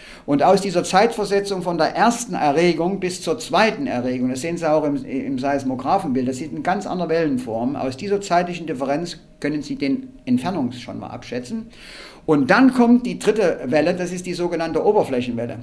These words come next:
Die krabbelt also auf der gesamten Oberfläche vom Entstehungsort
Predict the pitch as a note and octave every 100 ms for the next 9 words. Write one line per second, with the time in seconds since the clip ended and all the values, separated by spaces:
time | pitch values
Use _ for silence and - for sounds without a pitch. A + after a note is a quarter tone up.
0 | - B2+ F3 G3+ G#3+ D#3+ E3+ F3 E3+ -
1 | D3 D3 F#3 G3 E3+ F3 D#3+ D3+ D3 E3+
2 | F3+ - - D#3 C#3+ B2 B2+ B2+ F#3+ G#3
3 | F#3+ - F#3+ G3 -